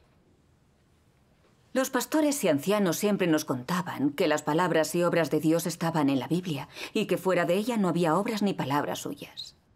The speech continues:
¿Cómo podían testimoniar que el Señor había pronunciado palabras nuevas? En cualquier caso, generaciones de creyentes habían basado su fe en la Biblia. Creer en el Señor era creer en ella.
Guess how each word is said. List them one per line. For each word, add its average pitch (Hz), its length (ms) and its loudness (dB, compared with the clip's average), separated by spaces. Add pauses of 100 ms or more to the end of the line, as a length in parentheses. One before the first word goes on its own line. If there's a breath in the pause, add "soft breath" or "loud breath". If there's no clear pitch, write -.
(840)
¿Cómo 277 280 2
podían 180 400 2
testimoniar 170 840 -2 (320 loud breath)
que 247 100 2
el 180 120 4
Señor 185 320 2
había 233 240 -2
pronunciado 233 560 -2
palabras 226 400 -8
nuevas? - 480 -4 (1300)
En 185 180 4
cualquier 160 380 2
caso, 180 340 -2
generaciones 170 640 2
de 156 80 -2
creyentes 156 540 2
habían 156 240 4
basado 156 320 0
su 170 160 -2
fe 160 200 0
en 147 80 4
la 123 80 -4
Biblia. 165 460 -4 (640)
Creer 240 440 2
en 226 140 2
el 156 80 2
Señor 156 360 2
era 226 220 -2
creer 220 340 -2
en 202 100 2
ella. 226 340 -10